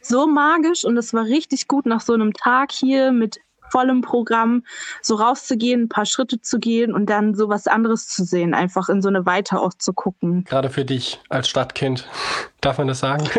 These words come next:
Speaker 2: <laughs> Fandst du auch mal schön, in die Weite zu gucken?
Speaker 1: Das ist ja, also, das ist sowas, ne, das kann ich gerne nachvollziehen, dass Leute mir unterstellen, ich wäre ein Stadtkind. Ich bin gar nicht so aufgewachsen.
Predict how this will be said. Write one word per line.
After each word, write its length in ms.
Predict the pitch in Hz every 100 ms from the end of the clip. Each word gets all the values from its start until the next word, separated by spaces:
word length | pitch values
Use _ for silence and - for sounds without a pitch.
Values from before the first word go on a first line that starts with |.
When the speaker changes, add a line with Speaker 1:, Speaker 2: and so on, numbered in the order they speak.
| 226
Speaker 2:
<laughs> 240 | - - -
Fandst 240 | 156 147
du 40 | 151
auch 140 | 127
mal 160 | 135 127
schön, 300 | 123 117 123
in 140 | 131
die 120 | 131
Weite 300 | 127 131 143
zu 180 | - 143
gucken? 320 | - 196 - 196 - - _ - - _ - _ -
Speaker 1:
Das 200 | 220 220
ist 160 | 247 -
ja, 160 | 294 -
also, 260 | 233 247 233 - -
das 400 | 277 381 - -
ist 240 | 339 -
sowas, 440 | 302 330 262 254 269
ne, 80 |
das 180 | 269 -
kann 140 | - 262
ich 100 | -
gerne 200 | 277 311
nachvollziehen, 420 | 294 285 - 277
dass 160 | 262 -
Leute 320 | 254 277 294
mir 140 | 254
unterstellen, 580 | 247 233 - 247 262 262
ich 160 | 226 247
wäre 260 | 262 269
ein 120 | 269 240
Stadtkind. 720 | - - 415 - - 180 190
Ich 180 | 226 -
bin 260 | 277 302 - - - - - - _ _ _ _ -
gar 260 | 254 320 370
nicht 200 | 370 -
so 160 | 247 240
aufgewachsen. 1400 | 247 453 - 320 190 180 160 185 - - 160 - 226